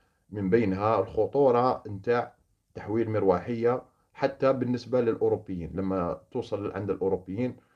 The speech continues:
آه، فيها سجن كبير، آه، لأنه منذ سنة ألفين وواحد وبعد عملية اختطاف طائرات في الولايات المتحدة الأمريكية، أصبح اختطاف طائرة هو عمل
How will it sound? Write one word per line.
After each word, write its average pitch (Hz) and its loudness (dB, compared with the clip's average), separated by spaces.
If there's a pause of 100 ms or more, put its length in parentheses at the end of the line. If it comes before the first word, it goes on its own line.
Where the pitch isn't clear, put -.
(220)
آه، 87 2
فيها 90 -2
سجن 90 -6
كبير، 110 2 (640)
آه، 65 -8
لأنه 95 -2 (380)
منذ 101 -4
سنة 98 -2
ألفين 95 -6
وواحد 101 0
وبعد 92 -4
عملية 98 -2
اختطاف 95 -8
طائرات 98 -2
في - -16
الولايات 92 0
المتحدة 95 -4
الأمريكية، 92 -2 (220)
أصبح 107 -2
اختطاف 113 -4
طائرة 113 0
هو 104 2
عمل 113 2